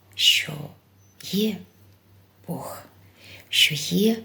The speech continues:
вищі сили. І людина, вона може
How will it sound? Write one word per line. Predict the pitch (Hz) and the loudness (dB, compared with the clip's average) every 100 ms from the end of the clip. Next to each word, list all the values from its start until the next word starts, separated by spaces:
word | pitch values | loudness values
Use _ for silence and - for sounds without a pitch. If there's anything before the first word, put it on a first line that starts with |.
| - _ - - | -16 _ -20 -6
вищі | 156 165 - | -2 2 4
сили. | - - - 143 139 - - - - _ _ | 4 4 0 -6 -14 -18 -20 -20 -20 _ _
І | - 135 | -16 -14
людина, | - 202 269 - 202 - - - - - _ - - | -6 0 0 2 -2 -4 -12 -20 -20 -20 _ -20 -16
вона | - 156 156 139 | -4 -2 0 0
може | 190 196 180 156 151 147 | 0 2 2 0 -2 -6